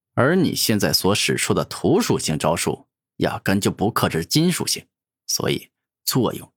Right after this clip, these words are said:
就更加的小了。万虫王得意的大笑，感觉古天明完全就是在螳臂挡车、以卵击石、不自量力罢了。你错了，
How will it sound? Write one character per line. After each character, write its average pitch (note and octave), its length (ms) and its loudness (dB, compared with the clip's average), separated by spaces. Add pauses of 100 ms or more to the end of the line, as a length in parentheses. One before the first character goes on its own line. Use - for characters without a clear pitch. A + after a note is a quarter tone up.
就 G2 120 -2
更 - 280 0
加 A#2 120 0
的 B2 80 2
小 - 340 0
了。 - 240 0 (1400)
万 D#3+ 240 4
虫 B2+ 180 2
王 B2 140 4
得 F#2 180 2
意 G#2+ 100 2
的 G#2+ 100 2
大 - 180 0
笑， - 280 -4 (360)
感 C#3+ 220 4
觉 F3 140 2
古 A#2 200 2
天 D3+ 160 2
明 C3+ 160 4
完 G#2 240 4
全 B2 280 2
就 B2+ 120 2
是 - 160 0
在 F2+ 160 2
螳 F#2 320 0
臂 B2 160 2
挡 C#2 240 0
车、 - 340 0
以 E3+ 220 4
卵 A2+ 300 0
击 G#2 220 2
石、 - 260 -2 (100)
不 G2 120 2
自 G2+ 160 2
量 F#2+ 240 2
力 G2+ 140 2
罢 C#3+ 180 0
了。 - 160 -8 (1400)
你 F3 140 4
错 G#3+ 260 4
了， - 400 -2